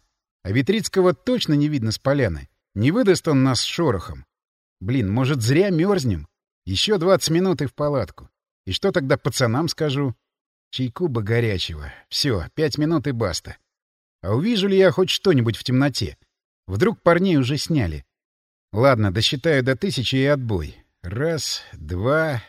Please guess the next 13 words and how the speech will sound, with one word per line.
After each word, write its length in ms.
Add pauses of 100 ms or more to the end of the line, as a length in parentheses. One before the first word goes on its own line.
(220)
три. 400 (680)
А 80
это 220
что 180
за 180
гуканье? 580 (320)
Сова? 540 (640)
Двести 540
пять, 680
двести 500
шесть, 640
двести 540
семь. 480